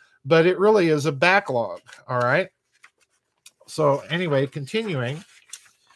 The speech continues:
The Florida Ports Council on its website noted that Governor Ron DeSantis allocated two hundred and fifty million dollars in stimulus cash to fifteen of the state's seaports to offset supply chain disruptions,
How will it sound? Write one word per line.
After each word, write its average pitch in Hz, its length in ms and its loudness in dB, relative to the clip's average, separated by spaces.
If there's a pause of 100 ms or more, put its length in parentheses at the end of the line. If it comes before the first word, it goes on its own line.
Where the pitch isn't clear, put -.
(640)
The 156 80 -2
Florida 226 400 6
Ports 202 380 0
Council 175 540 -4
on 180 320 -2
its 170 260 -6
website 147 800 -2
noted 143 520 -4
that 131 180 -6
Governor 160 360 -4
Ron 151 320 -2
DeSantis 147 880 -6
allocated 151 640 -4
two 190 160 -6
hundred 165 300 -6
and 139 100 -12
fifty 175 360 -6
million 175 560 -4
dollars 147 560 4
in 143 120 -6
stimulus 160 680 -6
cash 127 720 -6 (800)
to 175 180 0
fifteen 208 600 -2
of 160 100 -6
the 139 80 -6
state's 175 420 -2
seaports 147 680 -4
to 147 100 -10
offset 160 560 -2
supply 156 460 -2
chain 151 340 -10
disruptions, 143 800 -6